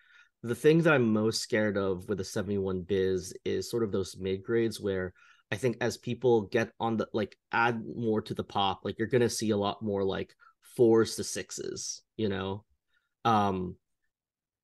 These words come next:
but, like, I think ones to threes are really interesting because everyone will want to buy it. And it's at just, like, like, like, it doesn't matter what grade, it's still an amazing card. And I think that, like, even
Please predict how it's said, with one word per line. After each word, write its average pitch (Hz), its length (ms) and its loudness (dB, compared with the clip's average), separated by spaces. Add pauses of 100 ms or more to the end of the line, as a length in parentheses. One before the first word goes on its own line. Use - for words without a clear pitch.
(340)
but, 170 420 6 (160)
like, 123 240 2
I 123 80 2
think 127 240 0
ones 127 540 4
to 120 100 2
threes 135 400 4
are 117 80 6
really 107 300 2
interesting 101 500 -4
because 104 440 -4 (580)
everyone 202 340 8
will 127 180 8
want 123 440 2
to 113 80 -12
buy 101 280 0
it. 87 220 -2
And 107 100 -2
it's 107 140 -4
at 113 140 -2
just, 123 180 -2
like, 120 220 0 (160)
like, 127 240 0 (120)
like, 123 200 0 (180)
it 139 120 2
doesn't 190 280 6
matter 120 280 4
what 104 160 0
grade, 113 180 2
it's 92 160 -6
still 127 180 4
an 113 80 4
amazing 95 460 -4
card. 117 580 -4
And 110 140 -4
I 104 80 -2
think 117 220 -4
that, - 180 -4
like, 107 240 -4 (720)
even 147 320 4